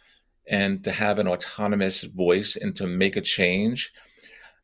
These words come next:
even that assumption is one of privilege,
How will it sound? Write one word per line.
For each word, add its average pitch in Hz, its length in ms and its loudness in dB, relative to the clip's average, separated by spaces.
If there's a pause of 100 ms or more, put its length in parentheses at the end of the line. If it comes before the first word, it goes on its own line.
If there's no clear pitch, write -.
(180)
even 139 380 2
that 123 240 4
assumption 104 800 2
is 90 320 -4
one 98 160 2
of 82 180 -2
privilege, - 800 -2